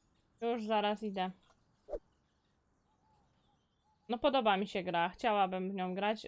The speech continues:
Czas mnie trochę wkurza, ale wiecie jak to jest. A, tu są obok jeszcze, Boże.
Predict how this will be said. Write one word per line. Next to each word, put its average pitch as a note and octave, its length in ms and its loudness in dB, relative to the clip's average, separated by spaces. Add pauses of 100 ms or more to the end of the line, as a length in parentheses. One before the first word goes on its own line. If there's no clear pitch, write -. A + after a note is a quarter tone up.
(120)
Czas A3+ 280 2
mnie G3+ 240 -2
trochę F#3+ 300 -2
wkurza, A3 400 -6
ale G3 200 0
wiecie F#3 280 -2
jak D#3+ 180 -4
to F3 120 -8
jest. E3+ 260 -8 (2750)
A, C4 840 4
tu B3 100 -6
są A3+ 240 -4
obok A3 420 -2
jeszcze, G3+ 360 -6
Boże. G3 500 -4